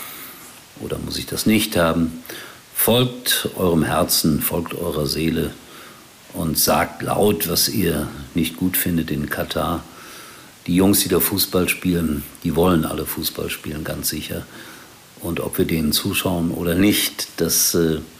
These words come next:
verändert auch ein bisschen was, weil die Sponsoren dann vielleicht hellhörig werden würden, so nach dem Motto, oh, man muss ja gar nicht mehr so viel in den Fußball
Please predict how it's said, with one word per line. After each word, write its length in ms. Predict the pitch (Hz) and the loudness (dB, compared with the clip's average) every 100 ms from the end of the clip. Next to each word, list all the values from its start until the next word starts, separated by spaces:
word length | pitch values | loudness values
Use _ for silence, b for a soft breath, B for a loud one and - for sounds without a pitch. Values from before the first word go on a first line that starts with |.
| B B B B B - | B B B B B -6
verändert 480 | - - 110 110 - | -4 2 4 4 4
auch 180 | 110 | 2
ein 120 | 117 87 | 4 4
bisschen 360 | - - 69 69 | 2 0 -2 -8
was, 520 | - - - - - | -2 0 2 0 -6
weil 260 | - 80 80 | -8 -6 -6
die 120 | 78 | -4
Sponsoren 600 | - 90 85 101 107 90 | -4 -2 2 4 4 4
dann 200 | 87 82 | 2 2
vielleicht 600 | - 82 82 80 78 - - | 0 0 0 0 -4 -10 -2
hellhörig 680 | 98 80 85 90 76 - 71 | 2 2 2 2 2 -2 -2
werden 420 | 82 78 76 71 | 0 0 -2 0
würden, 460 | 80 90 85 78 73 B B B B | 2 2 0 -4 -8 B B B B
so 140 | - | -6
nach 160 | 85 82 | -4 -4
dem 200 | - 80 | -6 -6
Motto, 260 | 85 - - | -4 -6 -2
oh, 280 | 101 101 92 | 0 2 2
man 360 | 85 76 76 69 - | 2 0 -4 -8 -8
muss 220 | - 78 | -2 0
ja 80 | 80 | -2
gar 160 | 78 82 | -4 -4
nicht 180 | - | -4
mehr 120 | 82 80 | -6 -6
so 120 | 80 | -6
viel 260 | - 85 | -4 -4
in 100 | 80 | -6
den 160 | 78 76 | -6 -6
Fußball 600 | - 85 82 - 78 | -6 -4 -4 -4 -4